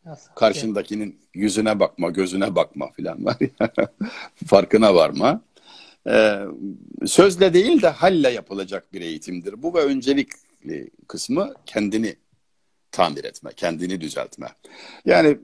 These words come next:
Speaker 2: her zaman öyledir zaten. Arızayı kendinde arayıp bulacak, onun düzeltilmesine çalışacaksın ki etrafına bir faydan olsun.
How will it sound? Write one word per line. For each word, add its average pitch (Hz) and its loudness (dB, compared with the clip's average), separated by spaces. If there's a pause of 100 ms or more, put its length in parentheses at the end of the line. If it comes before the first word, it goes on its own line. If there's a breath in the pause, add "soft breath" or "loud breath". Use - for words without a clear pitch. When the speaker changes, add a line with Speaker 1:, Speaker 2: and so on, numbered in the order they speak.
(120)
Speaker 2:
her 190 2
zaman 147 -2
öyledir 113 -6
zaten. 78 -10
Arızayı 151 -2
kendinde 120 -4
arayıp 113 -2
bulacak, 139 -2 (380)
onun 135 -6
düzeltilmesine 117 -6
çalışacaksın 117 -4
ki 339 0 (360)
etrafına 165 0
bir 180 -4
faydan 170 -2
olsun. - -8